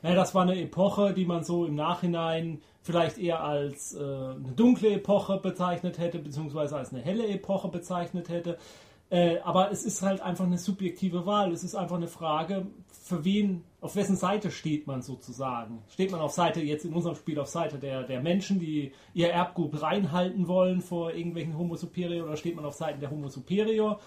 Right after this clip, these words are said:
Und je nachdem muss man dann halt eine subjektive Wahl treffen. Ich finde, ich find nicht, dass sie es unübersichtlicher machen. Ich find nicht, dass sie stören, aber ich geb dir recht, so richtig viel zum Spiel geben sie auch nicht.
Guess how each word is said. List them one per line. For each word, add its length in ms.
Und 200
je 80
nachdem 420
muss 220
man 160
dann 200
halt 180
eine 140
subjektive 760
Wahl 280
treffen. 480
Ich 180
finde, 580
ich 120
find 320
nicht, 300
dass 140
sie 60
es 100
unübersichtlicher 840
machen. 380
Ich 160
find 220
nicht, 180
dass 140
sie 100
stören, 460
aber 180
ich 80
geb 180
dir 140
recht, 200
so 100
richtig 300
viel 200
zum 160
Spiel 360
geben 240
sie 120
auch 300
nicht. 280